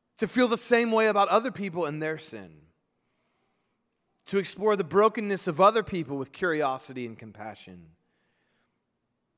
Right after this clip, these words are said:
Whether they are your siblings that you live with at home, it's your spouse, it's the people you work with, the person in your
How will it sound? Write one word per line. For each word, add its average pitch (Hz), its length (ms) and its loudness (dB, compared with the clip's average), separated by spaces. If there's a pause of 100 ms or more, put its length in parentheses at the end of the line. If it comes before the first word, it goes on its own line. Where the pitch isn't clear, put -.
(360)
Whether 170 240 -2
they 175 240 4
are 165 140 6
your 160 160 -2
siblings 147 640 -6
that 131 120 -12
you 131 160 -10
live 143 200 -6
with 113 220 -10
at 101 80 -12
home, 110 340 -18 (1800)
it's - 100 -20
your 113 80 -12
spouse, - 800 -6 (1500)
it's - 120 -20
the - 80 -20
people 147 300 -8
you 127 160 -6
work 160 260 -2
with, 85 360 -14 (1800)
the 101 60 -20
person 143 440 -8
in 135 160 -12
your 127 340 -8